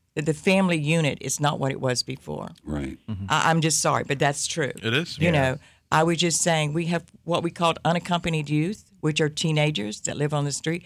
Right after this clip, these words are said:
Speaker 1: There's about eight hundred of them,
Speaker 2: Mm.
Speaker 1: but they go to school every day. Because the key secret to success is what? An education.
Speaker 2: Right.
Speaker 1: So if we can all do our part, which is taking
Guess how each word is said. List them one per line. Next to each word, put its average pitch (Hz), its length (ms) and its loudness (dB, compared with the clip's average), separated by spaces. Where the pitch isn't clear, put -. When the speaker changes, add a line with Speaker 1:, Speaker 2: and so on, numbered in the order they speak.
Speaker 1:
There's 208 140 0
about 196 240 2
eight 175 200 0
hundred 147 380 0
of - 180 -10
them, - 240 -6
Speaker 2:
Mm. 80 360 -2
Speaker 1:
but 160 200 2
they 170 100 6
go 160 120 4
to 180 60 2
school 277 320 2
every 170 200 -2
day. - 260 -8
Because 196 880 -2
the 156 180 -2
key 220 300 0
secret 190 680 2
to 165 120 2
success - 960 2
is 143 180 -2
what? 131 260 -2
An 135 120 2
education. - 680 -4
Speaker 2:
Right. 78 380 -4
Speaker 1:
So 160 340 6
if 147 220 -2
we 180 220 0
can 202 180 0
all 180 160 4
do 160 280 -2
our 156 200 2
part, 143 400 -2
which 175 220 -2
is 185 160 0
taking 175 400 -2